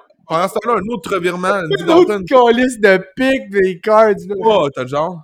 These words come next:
Speaker 2: Rentrez-moi, Jameis.
Speaker 1: Wow,
Speaker 2: Pick six,
Speaker 1: payant,
Speaker 2: là.
Speaker 1: la def des Cards.
Speaker 2: Rentrez-moi, Jameis Winston. C'est sûr que c'est Winston qui sort en deuxième demi.
Speaker 1: Bon, on continue. On va dégraisser encore une fois.
Speaker 2: Les Panthers.
Speaker 1: Les Panthers.
Speaker 2: Allez.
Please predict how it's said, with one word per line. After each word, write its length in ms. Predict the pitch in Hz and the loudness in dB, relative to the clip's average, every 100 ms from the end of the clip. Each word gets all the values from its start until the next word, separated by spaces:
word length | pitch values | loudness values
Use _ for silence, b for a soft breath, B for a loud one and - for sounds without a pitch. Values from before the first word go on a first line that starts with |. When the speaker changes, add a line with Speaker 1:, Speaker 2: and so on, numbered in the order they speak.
| 127 | -4
Speaker 2:
Rentrez-moi, 540 | 190 214 196 175 185 175 | -2 -2 -2 -2 0 -2
Jameis. 340 | 151 135 151 | -2 -2 0
Speaker 1:
Wow, 760 | 185 247 240 226 214 202 190 185 | 4 6 8 8 8 6 2 2
Speaker 2:
Pick 260 | 170 160 | 2 0
six, 100 | - | 0
Speaker 1:
payant, 400 | 214 180 185 190 | 2 2 2 0
Speaker 2:
là. 0 | |
Speaker 1:
la 140 | 185 170 | -2 -4
def 200 | 170 175 | -6 -6
des 100 | 165 | -6
Cards. 460 | 156 170 170 170 143 - _ | -2 0 0 -2 -8 -20 _
Speaker 2:
Rentrez-moi, 1160 | 113 110 160 170 - 123 117 113 120 131 139 139 135 - | -14 -6 -2 -2 -6 -6 -6 -6 -4 -2 0 0 -4 -16
Jameis 540 | 101 113 107 120 127 - | -12 -10 -8 -8 -8 -10
Winston. 420 | 107 98 - 123 | -16 -14 -12 -12
C'est 160 | 117 113 | -12 -14
sûr 220 | - 160 | -2 -2
que 40 | |
c'est 180 | 151 131 | -2 -8
Winston 380 | 123 113 131 123 | -8 -8 -8 -10
qui 60 | - | -10
sort 160 | 113 104 | -14 -12
en 60 | |
deuxième 300 | 104 98 95 | -12 -12 -12
demi. 100 | 92 | -8
Speaker 1:
Bon, 240 | 87 262 - - | -4 -4 -6 -10
on 60 | |
continue. 360 | 175 294 285 170 - _ _ _ _ _ _ _ _ | -4 -4 -4 -12 -14 _ _ _ _ _ _ _ _
On 60 | 120 | -20
va 120 | 113 | -12
dégraisser 440 | 110 113 120 117 | -10 -8 -8 -6
encore 320 | 147 123 131 120 | -8 -6 -8 -8
une 80 | |
fois. 360 | 110 131 143 165 104 | -12 -6 -6 -6 -10
Speaker 2:
Les 80 | 135 | -10
Panthers. 400 | 196 170 233 117 | -8 -4 -4 -4
Speaker 1:
Les 120 | 117 | -8
Panthers. 560 | 127 180 190 147 - - | -8 -8 -4 -6 -6 -14
Speaker 2:
Allez. 440 | 156 139 - - | -10 -10 -10 -20